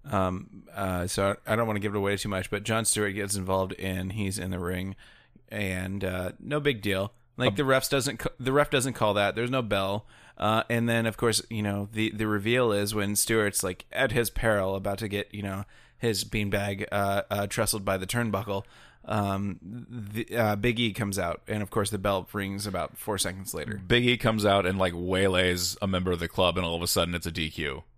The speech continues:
Speaker 1: Yeah.
Speaker 2: Or a no decision, or wh-, however they called it. They didn't actually declare a winner
Speaker 1: No.
Speaker 2: that I saw in this match. It just kind of ended.
Speaker 1: Yeah, they were just like, "Oh, we're done."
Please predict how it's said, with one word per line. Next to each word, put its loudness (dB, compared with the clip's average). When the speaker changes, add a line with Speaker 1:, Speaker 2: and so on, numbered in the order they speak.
Speaker 1:
Yeah. 0
Speaker 2:
Or 4
a 0
no 0
decision, -2
or -2
wh-, -4
however 2
they -2
called 2
it. -4
They 4
didn't -2
actually 0
declare 0
a 0
winner -4
Speaker 1:
No. 4
Speaker 2:
that 4
I 2
saw -2
in -6
this -6
match. -8
It -8
just -6
kind 2
of 0
ended. -4
Speaker 1:
Yeah, -2
they 0
were -2
just -4
like, -2
"Oh, 0
we're 0
done." -4